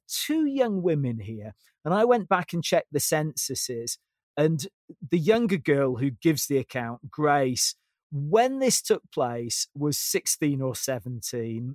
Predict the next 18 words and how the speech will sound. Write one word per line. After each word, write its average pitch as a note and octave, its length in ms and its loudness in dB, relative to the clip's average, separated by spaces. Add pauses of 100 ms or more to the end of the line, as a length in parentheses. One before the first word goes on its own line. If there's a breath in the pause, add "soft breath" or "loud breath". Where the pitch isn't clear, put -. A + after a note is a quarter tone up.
if A#2+ 140 -2
the D3 80 0
census C#3 540 -2
records B2+ 480 -4
are B2+ 40 -4
reliable. A#2+ 760 -4 (160)
And D#3 160 4
her D#3+ 160 4
elder E3+ 320 4
sister, - 420 -2
Minnie, C#3+ 720 -2
who D#3 160 4
was D3+ 160 2
the C#3+ 100 -4
one D3+ 280 4
that D3+ 140 -4
was D#3 120 -2
scared, A2+ 760 0